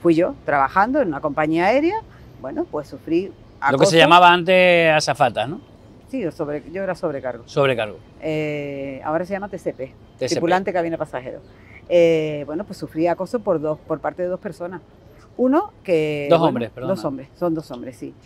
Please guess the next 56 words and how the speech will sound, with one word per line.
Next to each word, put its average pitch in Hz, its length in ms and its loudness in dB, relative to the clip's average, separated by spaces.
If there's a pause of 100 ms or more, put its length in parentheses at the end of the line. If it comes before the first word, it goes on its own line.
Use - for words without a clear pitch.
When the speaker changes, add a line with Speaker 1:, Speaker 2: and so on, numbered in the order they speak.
(240)
Speaker 1:
Me 147 60 -10
tenía 151 240 -6
que 156 80 -6
cerrar 165 240 -2
en 170 60 0
el 165 40 -2
cuarto 170 220 -2
de 170 60 2
baño 202 200 -4
porque 185 220 -6
es 143 60 -12
que 156 140 -4
era 151 180 -4
toda, 143 300 -8 (240)
era, 214 300 -6
él 196 140 -4
lo 247 60 -2
hacía 233 240 -2
en 226 100 -8
plan 214 220 0
gracieta 208 600 -2
y 151 120 -4
a 127 60 -2
mí 139 120 -10
no 160 100 -4
me 185 80 -4
hacía 131 240 -2
gracia, 185 340 0
¿me 151 100 -6
entiendes? 185 340 -4
O 135 80 -8
sea, 127 280 -4 (600)
a, - 200 -4 (140)
a - 160 -8
gente 143 380 -8
le 247 60 4
haría 147 260 0
gracia, 185 340 0
pero 151 100 -6
todo 165 140 0
el 170 80 0
mundo 170 160 0
decía, 160 260 -4
"Es 160 60 -8
que 226 140 -8
fulanito 233 440 -6
de 220 120 -2
tal 233 200 0
es 247 60 -4
fulanito 185 460 0
de 156 100 0
tal", 139 160 -8
perdona, 135 340 -10
fulanito 131 460 -12
de 170 120 -2
tal, 196 260 2